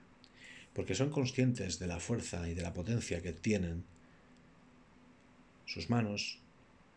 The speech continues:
sus pies, sus piernas, sus codos, sus rodillas, y saben el daño que pueden hacer. Y precisamente por eso son todavía más pacíficos que una persona que deja salir su ira, sale del coche y se pone a golpear el coche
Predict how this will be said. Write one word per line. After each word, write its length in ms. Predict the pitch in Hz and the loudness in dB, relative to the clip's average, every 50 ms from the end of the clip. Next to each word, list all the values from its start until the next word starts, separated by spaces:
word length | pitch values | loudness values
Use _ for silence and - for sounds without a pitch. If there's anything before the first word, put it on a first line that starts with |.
| - | -12
sus 240 | - - - - - | -10 -8 -8 -8 -4
pies, 300 | - 110 107 101 92 - | 0 0 0 2 0 0
sus 260 | - - - 85 - | 0 -2 -2 -4 -2
piernas, 680 | - - - 104 - 95 90 85 90 - - - - - - - - - - - - - - - - - | 0 0 0 2 0 -2 -4 -4 -2 -4 -4 -6 -8 -12 -18 -20 -20 -20 -20 -20 -20 -20 -20 -20 -16 -12
sus 280 | - - - - - - | -12 -10 -8 -8 -8 -6
codos, 560 | - - 107 101 90 87 90 - - - - - - - - - - - - - - - - - | -2 0 0 0 0 -2 -2 0 0 0 -2 -4 -12 -20 -20 -20 -20 -20 -20 -20 -20 -20 -20 -16
sus 240 | - - - 98 85 | -8 -6 -4 -2 -2
rodillas, 680 | 87 82 80 98 101 87 85 85 85 87 - - - - - - - - - - - - - - - - - - - | 0 0 0 0 -2 -2 -4 -4 -4 -6 -6 -8 -10 -12 -18 -20 -20 -20 -20 -20 -20 -20 -20 -20 -20 -20 -20 -14 -6
y 60 | - | -2
saben 220 | - - 143 151 147 | 2 2 4 4 4
el 100 | 123 110 | 4 4
daño 180 | 117 131 143 | 4 4 2
que 80 | 127 101 | 2 0
pueden 240 | - 110 117 110 90 | 0 0 0 0 -2
hacer. 240 | 90 - 78 76 - - - - - - - - - - - - - - - - - - - - - - - - - - - - | -4 -4 -6 -6 -8 -10 -20 -20 -20 -20 -20 -20 -20 -20 -20 -20 -20 -20 -20 -20 -20 -20 -20 -20 -20 -20 -20 -20 -20 -20 -6 -4
Y 80 | 113 113 | -2 0
precisamente 600 | - 98 101 131 131 - 143 147 147 127 123 113 | 2 4 4 4 4 4 4 2 4 4 2 2
por 240 | - 107 101 101 139 | 2 2 2 4 4
eso 340 | 170 170 - 196 196 196 - - - - | 2 2 0 -2 -4 -8 -10 -14 -16 -12
son 240 | - - - 101 95 | -8 -4 -4 -4 -2
todavía 380 | 101 92 92 90 90 90 90 | -2 -2 0 0 0 0 0
más 160 | 90 85 - | 0 -2 -2
pacíficos 580 | - - 85 82 98 92 113 110 - 117 110 - | -4 -6 -6 -6 -4 -4 -4 -4 -2 -2 -2 0
que 140 | - 123 131 | 2 2 4
una 100 | 139 127 | 4 4
persona 480 | 123 113 107 - 117 113 120 131 147 - - - - - - | 2 2 2 2 2 2 2 0 -2 -4 -6 -8 -8 -6 -2
que 100 | - 92 | -2 0
deja 240 | 101 101 - 92 90 | 0 0 0 0 -2
salir 260 | - 95 98 98 90 | -2 0 0 0 0
su 180 | - - 98 98 | 0 2 2 2
ira, 300 | 110 120 117 160 - - - - - - - - - - | 2 2 0 -2 -4 -8 -14 -20 -20 -20 -18 -14 -4 0
sale 320 | - - 123 107 98 92 | 2 4 6 6 4 2
del 160 | 92 92 92 | 0 -2 -2
coche 300 | - 127 123 123 - 120 | 2 2 2 4 2 2
y 20 | 98 | 0
se 80 | 101 | 0
pone 200 | 98 98 95 95 | 0 -2 -2 -2
a 40 | 95 | -2
golpear 340 | 95 92 87 - 95 92 95 | -2 -4 -4 -4 -4 -4 -4
el 100 | 101 - | -4 -4
coche 400 | - 104 - - 110 107 110 | -4 -4 -2 -2 -2 -2 -4